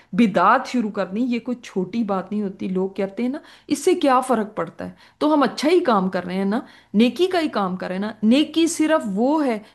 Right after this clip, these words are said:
जो आप सल्लल्लाहु अलैहि वसल्लम ने बता दी कि ये नेकी है। उसके अलावा आप किसी अमल को खुद से समझ लें कि ये नेकी का अमल है, आप खुद से नहीं किसी चीज़ को डिफाइन कर सकते कि ये भी हमने एक रस्म निकाल ली, वो भी हमने एक ईद मना ली,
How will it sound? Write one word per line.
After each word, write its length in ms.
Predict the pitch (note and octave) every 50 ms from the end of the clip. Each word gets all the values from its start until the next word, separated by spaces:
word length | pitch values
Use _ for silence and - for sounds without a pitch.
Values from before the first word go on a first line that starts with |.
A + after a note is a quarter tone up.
| _ -
जो 120 | G3+ A#3+
आप 320 | - - - G3+ G3+ G3
सल्लल्लाहु 640 | G3 - - G#3+ F#3 F3+ F3+ F3+ F3 E3+ F3 F3 F#3 F#3
अलैहि 180 | F3+ F3 F3
वसल्लम 300 | F3 - F#3 F3+ F3+ F3+
ने 120 | F#3+ G#3 G#3
बता 460 | F#3 D3+ F#3 F3+ F3+ - F#3 F#3 F#3+
दी 200 | G3 A3 B3 B3
कि 120 | B3 B3
ये 300 | A3+ G#3 E3 G3 A3+ A#3+
नेकी 440 | A3+ G#3 G#3 G3 G3 - - F#3+ F3+
है। 100 | F3 F3 - _ _ _
उसके 400 | - C4 A#3+ - - - A#3+ A3
अलावा 340 | G3 - F#3 F#3 F#3 F#3+ A3
आप 500 | A3 A3 - G3+ G#3+ A3+ B3 B3 B3 -
किसी 360 | - B3+ C#4+ - - - E4 F4
अमल 280 | D#4+ C4 A3+ A#3 A#3
को 180 | A#3 A#3 A#3 A3+
खुद 260 | A3+ - - D#4 D#4
से 160 | D4+ - D4
समझ 360 | B3+ C4 A3+ G#3 G3+ G3 F#3+ G3+
लें 180 | G3+ A3 A3
कि 100 | G#3 A#3+
ये 200 | A#3 G3 G3 A3+
नेकी 420 | A#3 A3+ G3 F#3 F3+ F#3 - C4 C#4
का 120 | C#4+ D4
अमल 360 | B3 G#3+ G3+ F#3 F#3 F#3 G3+
है, 100 | A3 B3 - - - _ -
आप 180 | - A#3 A#3 A#3
खुद 260 | - - C4 C#4 C4
से 180 | - - D4+
नहीं 500 | C#4+ B3 G#3+ G3 G#3+ A#3+ B3 C#4 D#4 D#4+
किसी 380 | C#4+ - C4+ B3+ - - B3 B3
चीज़ 340 | A#3+ - A#3+ A3+ G#3+ - -
को 80 | B3+
डिफाइन 640 | B3 G#3+ E3 G3+ G3+ G#3 - G3 F#3+ G#3 A#3+ C#4 C#4
कर 140 | - A#3 G3+
सकते 520 | G3+ - - G3 G3 - - G#3 G#3+ G#3 - - - _ _ _
कि 80 | - A#3+
ये 400 | A#3+ A3+ F#3+ F#3 A#3 C4 C#4+ C4+
भी 160 | A3+ C#4 C4+
हमने 340 | C4 B3 A3 A3 A3+ A#3 A#3+
एक 200 | A#3 A3+ A3+ A#3
रस्म 320 | G#3+ G3 G3+ G3+ A#3 A3
निकाल 400 | A3 G#3+ A3+ A3 A3+ G3+ G3+ G3
ली, 200 | G#3 G#3 G#3+ G#3+
वो 200 | G3 G3 G3 A#3+
भी 160 | B3+ A3+ C4 C4+
हमने 280 | C4 A3+ A3 A3 A3
एक 180 | A3+ A3 G#3+ G#3+ -
ईद 360 | - - A3+ A3 A3+ G#3+ A3+
मना 360 | G#3+ G#3 G#3 G3+ F#3+ F#3+ F#3+
ली, 300 | G3 G#3+ A3+ A3+ A3 A3